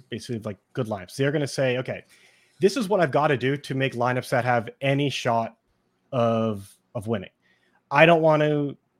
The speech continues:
get caught with my pants down if something changes and just, like, have nothing to, to put into the contest with any chance. So, like, I've gotta get to that minimum viable spot first. But then from there, once I'm there,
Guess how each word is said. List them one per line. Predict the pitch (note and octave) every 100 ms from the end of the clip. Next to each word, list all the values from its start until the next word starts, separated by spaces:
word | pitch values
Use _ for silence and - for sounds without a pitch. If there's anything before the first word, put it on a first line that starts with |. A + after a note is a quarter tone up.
| _ C#3+
get | C#3+ C#3 - -
caught | C#3+ C3 -
with | C3
my | A#2+
pants | B2 F#3+ -
down | F3 D3
if |
something | - C#3 B2
changes | D3 C#3 B2 B2+ A2
and | C#3
just, | C3+ -
like, | B2+ - _ -
have | D3 A#2
nothing | C3 C3 - B2
to, | - B2+ A#2+ A#2+ C3 -
to | A#2+
put | - B2+
into | A#2+
the | A2+
contest | A2 A2 G#2 G2
with | A2
any | G#2
chance. | - F#2+
So, | -
like, | G#2 - - _ _
I've | D#3+
gotta | F3+ D#3
get | D3+
to | -
that | C#3 -
minimum | B2+ C3+ C3
viable | A#2 B2 A#2+ A#2
spot | - - A#2 -
first. | - E3 G3+ - - _ _ _ - _ _ _ _ _ _ _
But | B2+ C#3
then | G3 G#3
from | F3
there, | G3 E3+ A2
once | C3+ F#3 D#3+
I'm | A#2
there, | G2+ G2 G2